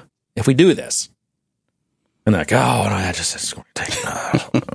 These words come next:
Speaker 2: Well, where
Speaker 1: it's
Speaker 2: we're
Speaker 1: too
Speaker 2: at right
Speaker 1: expensive,
Speaker 2: now
Speaker 1: too
Speaker 2: doesn't,
Speaker 1: expensive."
Speaker 2: doesn't speak to improved efficiency or productivity with,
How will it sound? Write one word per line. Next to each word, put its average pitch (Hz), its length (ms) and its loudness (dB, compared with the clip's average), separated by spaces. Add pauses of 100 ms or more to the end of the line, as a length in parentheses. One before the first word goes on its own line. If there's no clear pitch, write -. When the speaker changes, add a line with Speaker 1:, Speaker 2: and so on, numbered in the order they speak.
(560)
Speaker 2:
Well, 131 100 4
where 170 140 6
Speaker 1:
it's 220 60 6
Speaker 2:
we're 214 40 8
Speaker 1:
too 196 60 8
Speaker 2:
at 170 100 6
right 170 100 4
Speaker 1:
expensive, 143 120 0
Speaker 2:
now 151 160 6
Speaker 1:
too 139 80 6
Speaker 2:
doesn't, 135 200 2
Speaker 1:
expensive." - 120 -4
Speaker 2:
doesn't 131 220 2
speak - 340 0
to 107 420 2
improved 123 520 4
efficiency 107 540 2
or 101 60 4
productivity 95 640 2
with, 95 160 0